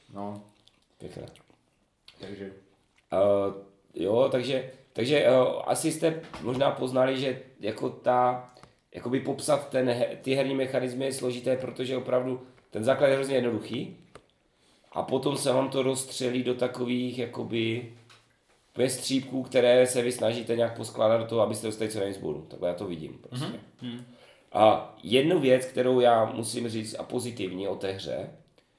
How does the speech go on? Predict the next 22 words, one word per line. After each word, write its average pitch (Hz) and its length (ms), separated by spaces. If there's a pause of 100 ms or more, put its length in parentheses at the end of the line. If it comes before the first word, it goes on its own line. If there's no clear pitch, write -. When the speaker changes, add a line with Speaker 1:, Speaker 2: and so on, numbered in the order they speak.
(460)
Speaker 2:
za, 120 260
za 143 120
prvé, 113 340 (100)
ne-, 127 180
neutrální 139 600
je 127 80
to, 123 200
že 123 360 (220)
někdo 123 220
říká, 120 240
že 117 120
je 107 40
nevyvážená. 90 640 (340)
Mně 127 280
to 123 540 (360)
v - 60
zásadě 113 440
u 123 80
těchto 120 280
her 107 480
jako - 220
nevadí, 92 840